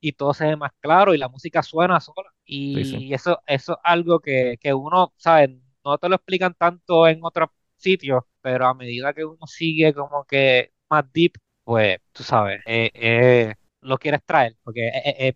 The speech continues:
Speaker 1: es cierto, o sea, funciona.
Speaker 2: Que de hecho, el
Speaker 1: Y
Speaker 2: primer, el primer episodio de esta temporada fue con un copista, que fue, es Joaquín, que básicamente se encarga de hacer la música de todo el mundo aquí.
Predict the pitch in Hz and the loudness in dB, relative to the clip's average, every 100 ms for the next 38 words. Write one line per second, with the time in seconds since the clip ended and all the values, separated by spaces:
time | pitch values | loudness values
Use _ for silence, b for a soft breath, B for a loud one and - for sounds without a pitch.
0 | _ 147 139 147 131 - 107 107 127 110 | _ -6 -4 -4 -4 -4 -18 -10 -4 -4
1 | - 107 - 113 110 - _ 113 135 143 | -4 -12 -4 -2 -2 -6 _ 0 2 2
2 | 143 135 127 139 170 143 131 127 143 190 | 2 2 2 0 0 0 2 4 2 2
3 | 185 175 165 - 170 156 151 156 151 170 | 4 6 4 2 2 4 2 0 4 4
4 | 165 131 117 120 117 131 127 143 147 - | 4 2 2 0 2 0 2 2 0 -4
5 | - - - 90 98 90 98 - 101 127 | -8 -12 -12 -12 -6 -4 -4 -4 2 2
6 | 120 135 135 135 - 107 110 143 156 143 | 2 0 -2 -4 -2 0 2 2 4 4
7 | 113 117 139 135 147 139 139 151 147 131 | 4 6 6 6 4 2 2 0 2 2
8 | - 120 120 107 127 143 131 117 107 98 | 0 0 0 4 6 6 4 0 -4 -4
9 | 92 92 104 | -6 -8 -10